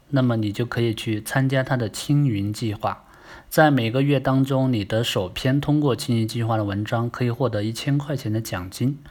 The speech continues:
如果你的文章写得特别好，可能你每个月在今日头条就可以获得几千到上万的副业收入了。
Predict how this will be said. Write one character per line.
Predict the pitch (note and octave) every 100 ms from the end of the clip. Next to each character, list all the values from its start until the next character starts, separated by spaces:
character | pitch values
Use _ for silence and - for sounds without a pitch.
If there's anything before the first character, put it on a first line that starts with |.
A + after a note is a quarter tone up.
| - - - -
如 | C#3
果 | D#3 E3
你 | B2+
的 | D3
文 | C3 D3
章 | D#3+ D#3+
写 | D#3+ A2
得 | A#2+
特 | - D3
别 | C3+
好， | D3 - G2 - _ _
可 | B2
能 | C3 D#3
你 |
每 | D#3+ B2
个 | A2+
月 | C3 B2+
在 | B2+ B2
今 | A#2 C#3 C3+
日 | B2
头 | - A2
条 | - G2+ G#2
就 | A#2+
可 | A2 A#2
以 | G#2+
获 | - A2+
得 | G#2+ G2+
几 | -
千 | G#2+ - D3
到 | D3+ C#3+
上 | C#3+ E3
万 | F3+ E3+
的 | G#2
副 | - G#2
业 | F#2+
收 | F#2+ G2+ G2
入 | G2
了。 | G2